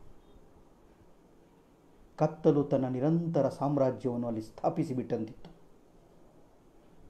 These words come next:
ಎತ್ತರವಾದ ಮೇಲ್ಛಾವಣಿಗೆ ಅಂಟಿದಂತಿದ್ದ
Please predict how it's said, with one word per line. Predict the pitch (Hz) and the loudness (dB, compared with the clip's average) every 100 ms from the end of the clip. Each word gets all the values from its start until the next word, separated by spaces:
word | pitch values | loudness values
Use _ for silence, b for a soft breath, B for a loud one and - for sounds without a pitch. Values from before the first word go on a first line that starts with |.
| - - | -10 -4
ಎತ್ತರವಾದ | 156 - 202 175 147 135 127 | -4 0 4 6 6 4 2
ಮೇಲ್ಛಾವಣಿಗೆ | 120 156 170 170 135 127 120 120 123 | 2 2 2 2 2 2 -2 -4 -2
ಅಂಟಿದಂತಿದ್ದ | 147 165 151 139 139 117 | 0 4 4 4 2 -2